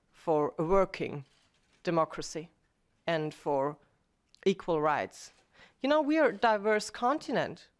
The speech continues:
We're colorful. And, and we should be happy.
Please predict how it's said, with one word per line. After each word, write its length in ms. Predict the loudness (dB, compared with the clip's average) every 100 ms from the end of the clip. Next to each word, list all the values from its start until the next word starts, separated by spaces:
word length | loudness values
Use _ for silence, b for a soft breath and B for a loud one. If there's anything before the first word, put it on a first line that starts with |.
| _
We're 140 | -4
colorful. 760 | -4 0 0 0 -2 0 0 -2 b b b _
And, 220 | -4 -2 -2
and 320 | 0 0 -4 -14 -20 _ _ _ _ _ _ _ _ _ _ _
we 140 | 2
should 380 | 4 4 4 4
be 180 | 2 2
happy. 480 | 2 -2 -4 -10